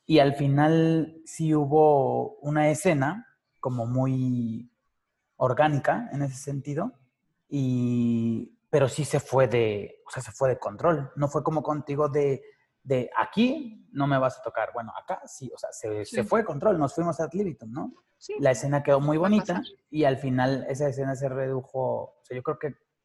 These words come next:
Speaker 1: ahí la hicimos en una toma, que también estuvo
Speaker 2: Ujú.
Speaker 1: chingón, y se utilizó cuarenta segundos, creo, de eso,
Speaker 2: Ujú.
Speaker 1: y se ve muy bien.
Speaker 2: Sí.
Speaker 1: La segunda sí fue como,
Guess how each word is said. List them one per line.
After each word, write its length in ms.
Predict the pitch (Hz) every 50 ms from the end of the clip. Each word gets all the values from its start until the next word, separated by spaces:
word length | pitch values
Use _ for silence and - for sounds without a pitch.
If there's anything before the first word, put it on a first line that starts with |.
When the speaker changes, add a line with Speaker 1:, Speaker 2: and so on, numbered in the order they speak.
| _ _ _ _ _ _ _ _
Speaker 1:
ahí 100 | - 151
la 60 | 147 139
hicimos 280 | - 165 165 165 -
en 140 | 139 123 135
una 240 | 143 143 143 131 139
toma, 440 | 156 156 147 135 160 220 269 - -
que 80 | - 127
también 240 | - 123 131 135 139
estuvo 220 | 107 101 127 135
Speaker 2:
Ujú. 80 | 135 135
Speaker 1:
chingón, 480 | - 135 135 131 139 151 190 - - _ _ _ _ _
y 100 | - 135
se 140 | - - 135
utilizó 1040 | 127 127 - 135 127 127 120 120 - - 131 127 120 117 110 107 107 101 98 - _ _ _ _ _ - -
cuarenta 420 | - 131 120 117 117 120 - 117 110
segundos, 520 | - 117 101 110 120 120 110 107 - -
creo, 260 | - 117 113 107 104 107
de 180 | 110 - - -
eso, 140 | 180 180 190
Speaker 2:
Ujú. 100 | 180 175 - _ -
Speaker 1:
y 120 | 131 117
se 140 | 104 - 113
ve 120 | 104 104 95
muy 160 | 95 95 92
bien. 140 | 78 - -
Speaker 2:
Sí. 420 | - 285 269 254 247 247 233 - - _ _ _ _ _
Speaker 1:
La 180 | - 139 139 131
segunda 680 | - 165 156 165 214 233 214 185 165 175 208 240 - -
sí 140 | - - 170
fue 200 | - - 165 160
como, 640 | 170 165 160 147 131 120 - - - - - -